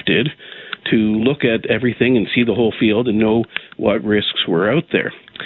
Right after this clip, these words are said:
And, uh, I think there is a problem in the culture of how Liberals operate versus how Conservatives operate in Ottawa.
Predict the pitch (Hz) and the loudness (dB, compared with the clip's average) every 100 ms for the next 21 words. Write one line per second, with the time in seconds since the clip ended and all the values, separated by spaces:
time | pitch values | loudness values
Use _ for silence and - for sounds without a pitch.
0 | - - - - 104 101 104 104 104 98 | -16 -16 -14 -2 0 2 0 2 2 2
1 | 98 98 90 - - 98 - - 247 262 | 0 0 -2 -6 -4 -4 -4 -2 0 0
2 | - 147 123 160 - - 170 160 156 143 | 0 2 2 -2 -4 -4 0 0 0 2
3 | 139 135 - - - - - - 135 120 | 2 -2 -8 -20 -20 -20 -20 -6 -2 0
4 | - 139 131 - 113 101 - 127 117 113 | 0 0 0 0 2 0 0 0 2 2
5 | 101 110 107 98 110 101 107 107 104 95 | 0 0 0 0 0 0 0 0 0 -2
6 | 107 - 110 98 95 - 110 101 90 92 | 0 0 0 0 -2 0 0 0 0 0
7 | - 98 98 - - 101 - - 98 92 | 0 2 2 0 -4 -4 -2 -2 0 2
8 | 95 87 80 | 0 0 0